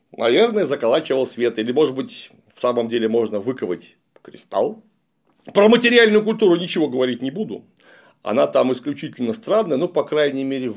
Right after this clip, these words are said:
выглядит ярко. Уж на этом спасибо. Никто не ходит густо измазанный говном,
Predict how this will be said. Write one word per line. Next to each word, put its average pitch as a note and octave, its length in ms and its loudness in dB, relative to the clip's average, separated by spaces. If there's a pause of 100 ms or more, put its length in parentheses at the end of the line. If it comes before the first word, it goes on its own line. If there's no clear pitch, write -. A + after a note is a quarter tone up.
(140)
выглядит F#2+ 720 -8
ярко. F#2+ 720 -2
Уж - 260 -10
на F#2 180 -6
этом E3 380 0
спасибо. B2+ 840 -2 (520)
Никто F#3+ 560 4 (320)
не C#3+ 160 -4
ходит C#3 400 0
густо F3 340 -4
измазанный B2 520 0
говном, D#3+ 720 4